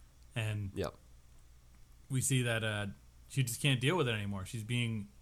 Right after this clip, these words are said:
Speaker 1: further treated poorly, you know, <laughs> by this world.
Speaker 2: And so she keeps storming off the set, and they, they, they come to a decision, like, they need a woman's voice to convince her to do something. <laughs> So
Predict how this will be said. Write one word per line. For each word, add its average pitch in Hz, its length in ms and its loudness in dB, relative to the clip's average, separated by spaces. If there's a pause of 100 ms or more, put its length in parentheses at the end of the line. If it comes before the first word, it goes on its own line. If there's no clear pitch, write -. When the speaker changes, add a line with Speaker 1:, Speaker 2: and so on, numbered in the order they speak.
(400)
Speaker 1:
further 139 380 4
treated 131 640 2
poorly, 131 500 2 (160)
you 127 120 -2
know, 113 320 -2 (180)
<laughs> - 180 -20
by 117 120 0
this 117 160 -2
world. 110 520 0 (720)
Speaker 2:
And 123 120 8
so 139 140 8
she 143 140 4
keeps - 180 6
storming 143 260 8
off 131 120 6
the - 80 6
set, - 420 8
and 104 340 6 (1160)
they, 120 320 6
they, 123 220 10
they 107 420 8
come 143 260 6
to 139 60 10
a - 20 12
decision, 113 320 8
like, - 160 2
they 117 100 4
need 120 220 6
a 92 80 8
woman's 98 340 4
voice 90 260 6
to 98 100 4
convince 95 340 6
her 98 80 4
to 90 60 0
do 90 180 2
something. 95 760 8
<laughs> - 60 -14 (420)
So 95 640 10